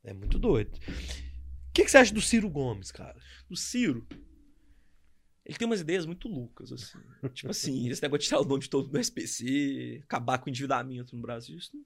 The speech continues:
Speaker 2: é
Speaker 1: É,
Speaker 2: inviável,
Speaker 1: é.
Speaker 2: assim. Você não tem como ter essas propostas. O Ciro é aquele famoso cara que tenta todo ano, aí tem ano que ele acha que vai, tem ano que ele acha que ele não vai.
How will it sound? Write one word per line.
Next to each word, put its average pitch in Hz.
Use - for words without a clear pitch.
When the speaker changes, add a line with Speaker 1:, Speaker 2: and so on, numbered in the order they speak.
Speaker 2:
é -
Speaker 1:
É, 320
Speaker 2:
inviável, 160
Speaker 1:
é. 107
Speaker 2:
assim. 104
Você -
não -
tem 214
como 143
ter 127
essas 123
propostas. 120
O 339
Ciro 254
é 240
aquele 226
famoso 202
cara 202
que -
tenta 208
todo 202
ano, 196
aí 180
tem 180
ano 185
que -
ele 170
acha 165
que 139
vai, 175
tem 165
ano 160
que 165
ele 160
acha 160
que 170
ele 165
não 147
vai. 151